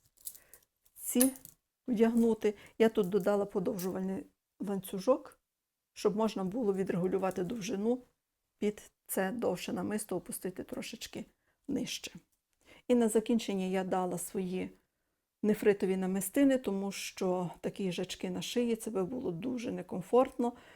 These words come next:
тяжко. Ну і знову ж, щоб витягнути потрібну довжину для Тетяни. Такі нефритові їжачки.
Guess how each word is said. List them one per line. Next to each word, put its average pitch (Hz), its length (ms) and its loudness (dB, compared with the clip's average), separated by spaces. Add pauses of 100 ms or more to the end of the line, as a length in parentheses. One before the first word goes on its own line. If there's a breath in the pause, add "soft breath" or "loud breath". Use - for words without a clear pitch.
(160 loud breath)
тяжко. 226 440 2
Ну 247 160 2
і 226 440 0
знову 214 680 -2
ж, 233 440 -6 (260)
щоб 190 200 -4
витягнути 190 480 -2
потрібну 196 460 -6
довжину 208 420 -6
для 180 160 -4
Тетяни. - 460 -10 (3000)
Такі 262 380 2 (200)
нефритові 220 540 2
їжачки. 196 560 -2